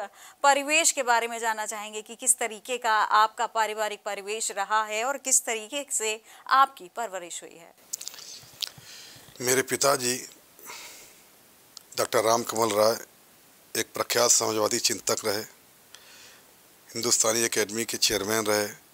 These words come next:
Speaker 2: भारतीय हिंदी परिषद पूरे देश के अध्यक्ष रहे और तमाम साहित्य की किताबें उनकी,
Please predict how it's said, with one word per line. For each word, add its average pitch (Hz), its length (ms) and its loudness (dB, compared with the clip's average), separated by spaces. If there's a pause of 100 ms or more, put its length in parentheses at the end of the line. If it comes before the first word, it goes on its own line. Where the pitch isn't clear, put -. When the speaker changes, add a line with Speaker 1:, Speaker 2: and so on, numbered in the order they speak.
(480)
Speaker 2:
भारतीय 117 440 2
हिंदी 113 260 -2
परिषद 113 460 0
पूरे 110 220 -6
देश 113 220 2
के 104 180 -4 (160)
अध्यक्ष 110 380 0
रहे 95 240 -4
और - 680 -12 (120)
तमाम 143 300 2
साहित्य - 380 2
की - 60 -10
किताबें 110 420 0
उनकी, 104 320 -6